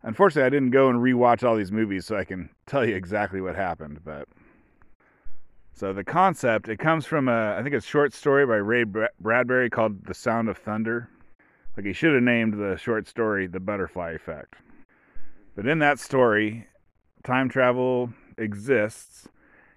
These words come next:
and you can go on a safari, like, you know, like, go hunting lions and rhinos. Well, you can go hunt dinosaurs in the past. And I haven't read it, but it's something like,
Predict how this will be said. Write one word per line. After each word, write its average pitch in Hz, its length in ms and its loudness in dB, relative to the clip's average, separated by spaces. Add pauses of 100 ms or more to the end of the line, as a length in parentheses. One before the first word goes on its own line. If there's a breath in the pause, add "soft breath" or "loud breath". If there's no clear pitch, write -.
(140 soft breath)
and 101 540 -2
you 107 180 -4
can 110 160 -2
go 123 340 6
on 113 220 0
a 104 60 -4
safari, 101 580 0
like, 90 240 -6
you 104 60 -4
know, 92 100 -6
like, 85 140 -8
go 104 180 -2
hunting 101 460 -6
lions 107 560 -4
and 95 100 -8
rhinos. 117 540 -4
Well, 95 120 -6
you 95 60 -4
can 101 140 -6
go 117 180 0
hunt 110 380 -6
dinosaurs 95 680 -4
in 87 140 -12
the 95 80 -10
past. - 540 -6 (1120 soft breath)
And 113 100 -8
I 131 80 2
haven't 107 280 0
read 101 200 0
it, 92 180 -6
but 104 160 -8
it's 95 140 -8
something 120 420 -2
like, 95 400 -4